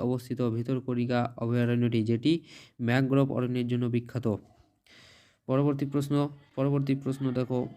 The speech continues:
ম্যানগ্রোভ বনভূমির অপর নাম কি? ম্যানগ্রোভ বনভূমির অপর নাম হলো বাদাবন। বাদাবন হলো ম্যানগ্রোভ বনভূমির অপর নাম। পরবর্তী প্রশ্ন, খাসি ও গারো উপজাতি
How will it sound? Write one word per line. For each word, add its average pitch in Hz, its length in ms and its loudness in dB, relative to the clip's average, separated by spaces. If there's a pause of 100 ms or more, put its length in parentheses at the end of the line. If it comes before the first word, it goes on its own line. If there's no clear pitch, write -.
(120)
ম্যানগ্রোভ 139 520 2
বনভূমির 127 520 2
অপর 131 280 -4
নাম 131 260 0
কি? 113 280 0 (140)
ম্যানগ্রোভ 127 520 2
বনভূমির 123 480 2
অপর 120 260 -2
নাম 123 200 0
হলো 120 200 2
বাদাবন। 113 680 2 (120)
বাদাবন 127 520 0
হলো 123 440 -2
ম্যানগ্রোভ 135 500 0
বনভূমির 123 480 2 (240)
অপর 120 260 0
নাম। 117 320 2 (1000)
পরবর্তী 143 420 2
প্রশ্ন, 131 460 0 (560)
খাসি 135 480 2
ও 135 160 4
গারো 120 380 4
উপজাতি 127 500 0